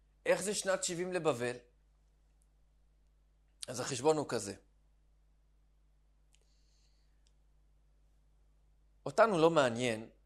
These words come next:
מתי נבוכדנצר מלך. אותנו מעניין מתי אנחנו התחלנו לסבול ממנו.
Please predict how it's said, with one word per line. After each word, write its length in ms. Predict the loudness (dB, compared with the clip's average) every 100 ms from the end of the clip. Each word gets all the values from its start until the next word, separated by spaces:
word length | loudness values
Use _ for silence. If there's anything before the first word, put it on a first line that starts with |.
| _ _ _ _ -12
מתי 260 | 0 2
נבוכדנצר 720 | 2 -2 -4 -4 -4 -4 -4 -4
מלך. 520 | -4 -6 -10 -16 -20 _ _ _ _ _ _ -12
אותנו 300 | -4 -2 0
מעניין 440 | -2 -2 -4 -4
מתי 340 | -4 2 2
אנחנו 340 | 2 -2 -4 -8
התחלנו 360 | -6 -4 -4
לסבול 360 | -4 -6 -2 -2
ממנו. 400 | -2 -6 -6 -8